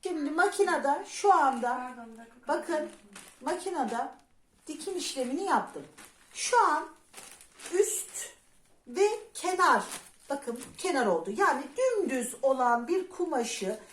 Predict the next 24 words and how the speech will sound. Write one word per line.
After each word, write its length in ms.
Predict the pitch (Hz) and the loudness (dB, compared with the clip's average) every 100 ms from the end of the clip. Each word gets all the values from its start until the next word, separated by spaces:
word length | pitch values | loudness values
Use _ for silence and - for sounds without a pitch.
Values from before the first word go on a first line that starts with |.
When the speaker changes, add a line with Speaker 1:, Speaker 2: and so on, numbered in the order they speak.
| - - - _ | -20 -20 -20 _
Speaker 1:
yuvarlak 760 | 254 294 415 415 415 453 480 - | -4 4 6 8 8 6 4 0
yere 360 | 330 277 320 - - - | -2 0 -2 -4 -10 2
arkaya 600 | 277 370 - 403 403 427 | 4 4 2 4 4 4
kadar, 380 | - 202 185 214 | -2 -2 -2 -2
bakın 220 | 330 240 | -4 -6
şu 240 | - - | -6 -6
kısım 400 | - 403 - 494 | 0 0 0 0
kaldı. 340 | - 254 165 - - - - - - _ _ | 4 6 4 -2 -16 -20 -20 -20 -20 _ _
Buraya 340 | 381 508 415 381 | 10 10 10 4
kadar 360 | 349 403 453 | 4 6 6
diktik. 300 | 277 - - - - - - | 2 -6 -10 -16 -20 -20 -10
Şimdi 420 | - 214 453 277 - | -4 -2 0 0 2
arka 380 | 262 370 392 - | 6 6 6 2
sırt 380 | 262 - - - | 4 4 4 2
kısmım 520 | - - 277 240 214 214 | -2 -2 0 -2 0 2
var 220 | 196 - - - - - | 4 2 -2 -18 -20 -6
ama 480 | - 381 381 - - - _ _ - | 0 2 2 0 -4 -14 _ _ -16
dediğim 400 | - 330 403 415 | -2 2 2 2
gibi 280 | - 180 - - - | -2 -6 -8 -10 -14
ilk 340 | 466 453 440 403 | 0 2 4 4
önce 180 | 392 403 | 4 4
bir 100 | 359 | 4
altı 480 | 285 311 330 349 | 6 6 4 0
dikelim. 460 | 240 - 208 170 - | -4 -2 0 0 -4